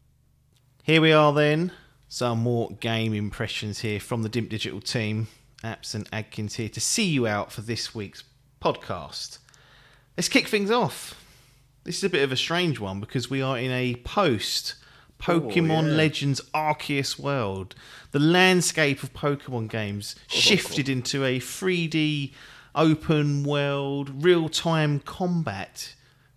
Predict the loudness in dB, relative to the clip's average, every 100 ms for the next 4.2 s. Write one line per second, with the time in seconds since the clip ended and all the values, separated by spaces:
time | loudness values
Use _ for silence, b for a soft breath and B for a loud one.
0 | -12 -10 -6 -6 -6 -8 -10 -10 -10 -10
1 | -12 -12 -16 -14 -12 -10 -8 -8 -8 -10
2 | -10 -14 -12 -2 2 4 4 2 0 0
3 | -4 -6 -2 0 0 -2 -4 -4 -4 -4
4 | -4 -6